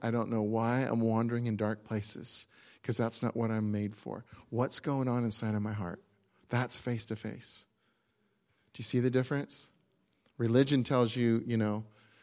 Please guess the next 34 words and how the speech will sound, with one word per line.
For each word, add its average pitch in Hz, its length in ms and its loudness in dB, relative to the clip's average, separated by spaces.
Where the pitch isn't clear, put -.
"Come 131 160 -2
over 139 160 4
here, 127 240 6
beat 120 280 -2
yourself, 123 760 -2
tell 127 140 2
yourself 127 400 4
how 135 160 2
horrible 123 340 4
you 117 220 4
are, 117 200 4
and 107 200 0
maybe, 113 360 2
maybe 113 320 2
God 107 220 0
will, 104 260 -4
you 127 140 -2
know, 104 260 0
maybe 123 180 0
he'll, 113 320 4
he'll 123 160 2
have 113 160 2
some 110 160 -2
mercy 104 320 -2
on 85 140 -8
you." - 100 -12
That's 117 240 -4
religion. 107 480 -4
God 113 180 2
already 117 300 4
has 113 180 0
given 120 260 0
you 104 100 -2
mercy. 104 380 -12